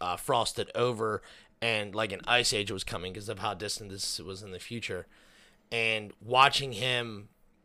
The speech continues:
like, deal with his loneliness and what he was willing to sacrifice to see life thrive again.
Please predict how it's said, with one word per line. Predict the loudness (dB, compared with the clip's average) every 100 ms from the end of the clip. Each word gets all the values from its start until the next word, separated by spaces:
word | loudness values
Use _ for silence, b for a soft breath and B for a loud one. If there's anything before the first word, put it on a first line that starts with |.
| _ _ -20 b b b b b 0
like, | 6 6 4 -6 -12 -2
deal | 4 6
with | 4
his | 0
loneliness | 2 4 2 -2 -2 -2 -2
and | -2 2
what | 2
he | 2
was | -2 0
willing | 2 2 2
to |
sacrifice | 4 6 6 4 0 0 -2
to | -2
see | 0 0 0
life | 0 0 0 0 -6 -4
thrive | 0 2 4 2
again. | -2 -2 0 0 -2